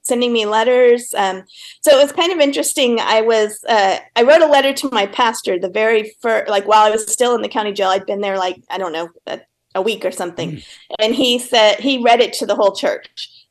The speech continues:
Speaker 1: I was kind of embarrassed 'cause I was very personal in it, but he read it to the whole church.
Speaker 2: Mm.
Speaker 1: And then from then on, he continued to read all my letters. So I started writing my letter, writing letters once a month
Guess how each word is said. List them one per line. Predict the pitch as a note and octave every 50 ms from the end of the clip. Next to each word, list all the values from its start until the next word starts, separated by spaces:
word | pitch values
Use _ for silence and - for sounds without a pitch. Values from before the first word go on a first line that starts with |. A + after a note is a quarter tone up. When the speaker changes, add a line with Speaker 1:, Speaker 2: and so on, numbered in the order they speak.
| _ _ -
Speaker 1:
I | A3
was | G#3+ G#3+
kind | - B3+ A#3
of | A3+ A3+
embarrassed | A#3 G#3+ G3+ F#3+ F#3 F#3 F#3+ - - -
'cause | - A#3 G3+ G3
I | F#3+ F#3+
was | F#3+ G3 G3+ G3+ -
very | A3 G#3+ G3+ F#3+
personal | G3 - A#3+ F#3+ - - G#3+ F#3+ F#3
in | F#3 F#3+ F3+ - _ _
it, | - F#3 - -
but | G#3 E4
he | D4+ A3
read | A3 A#3+ B3+ D4
it | D4 C#4+
to | - G#4+
the | - D4+ D4+
whole | - C#4+ B3+
church. | B3 - - G3+ A#3+ - A#2
Speaker 2:
Mm. | A2 - - - - - - F4+ -
Speaker 1:
And | - A#3 A#3 A#3+ B3
then | B3 B3 B3 A#3+ A3+
from | - - A#3 A3 A3 G3+ G3+ G#3 G3+ G3
then | B3+ C4 C#4 C#4+
on, | B3 - A#3+ A#3+ A#3 A#3 A#3 A3+ A#3
he | - - A#3+
continued | A#3 - C4 A3+ A#3+ - G4 F#4+ G#4 F4 B3+ -
to | - - A3
read | G#3+ B3 B3 A3+ A3+
all | - - F#3+ G#3+
my | G#3+ A#3 A3+ A3
letters. | G#3+ B3+ D#4 E4+ C4 G3 G3 F#3 -
So | - A#3+
I | G#3+
started | A3 - - C4 B3 C4 A#3 A3
writing | A3+ A3+ A#3 A#3 A#3
my | A3 G#3+ G#3+
letter, | G#3+ G#3+ G3+ G3+ G3 -
writing | G#3 A#3 A#3 A#3 C4
letters | B3+ A3+ A3 A3 A3 A3 A3
once | G#3 G#3+ A3 A#3+ -
a | E4
month | D#4 C#4 B3 G#3+ G3+ G#3+ G#3+